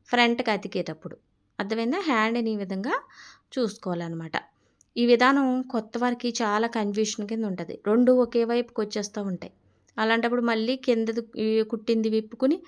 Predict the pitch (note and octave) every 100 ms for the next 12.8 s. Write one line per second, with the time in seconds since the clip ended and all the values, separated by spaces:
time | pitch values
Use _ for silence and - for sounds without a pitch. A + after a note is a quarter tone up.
0 | - - _ _ B3 A#3 A3+ A#3 A3+ G3+
1 | F#3 F3 E3 G3 G#3+ B3 A#3 A3 A3 G#3
2 | G#3+ B3+ A#3+ A3 - A#3+ A3 G#3+ G3 G3
3 | G#3 G#3 G#3 G3+ G3+ F3+ F3 E3+ E3 -
4 | - G3 G#3+ A3+ G#3+ C4 G#4+ _ - -
5 | _ _ _ A3 G#3+ G3+ G3+ G3+ F#3 F3+
6 | G3 G#4+ - _ _ _ A3 A3+ A#3 A#3
7 | B3 A3 A3+ C4 D#4 D4+ A#3 G#3 G#3 G3+
8 | F#3 F3 F#3+ G3 A#3+ B3+ B3+ A#3 G#3+ G#3
9 | G3+ G#3+ G#3+ F#3 F3 D#3+ - _ _ -
10 | - _ _ A3+ A3+ A#3 A#3+ A#3+ C#4 E4+
11 | A#3 G3+ G#3 G#3 G#3+ G3 G3 - - _
12 | _ _ _ - A#3 G#3+ G#3+